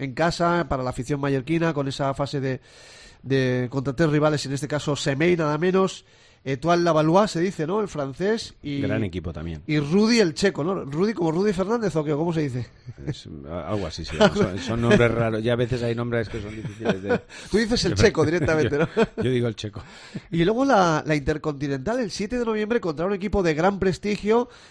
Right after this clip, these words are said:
Speaker 1: de gran nombre y tradición en Uruguay como es, eh, Peñarol, uno de los grandes del fútbol sudamericano. No, no sabía yo que en fútbol sala pues,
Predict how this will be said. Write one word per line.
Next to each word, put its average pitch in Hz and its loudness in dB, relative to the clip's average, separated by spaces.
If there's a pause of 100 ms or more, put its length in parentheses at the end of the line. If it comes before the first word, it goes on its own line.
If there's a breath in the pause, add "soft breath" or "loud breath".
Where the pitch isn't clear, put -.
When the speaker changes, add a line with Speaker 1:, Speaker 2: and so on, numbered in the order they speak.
(120 loud breath)
Speaker 1:
de 123 -8
gran 156 2
nombre 196 4 (400 soft breath)
y 135 -2
tradición 151 2
en 175 2
Uruguay 165 2
como 147 -4
es, 156 -4
eh, 139 -2
Peñarol, 147 2
uno 160 0
de 151 0
los 143 0
grandes 151 -2
del 139 -4
fútbol 143 -4
sudamericano. 151 0
No, 147 -8
no 151 -6
sabía 160 2
yo 160 2
que 156 -4
en 143 -4
fútbol 143 -2
sala 151 0
pues, 143 -4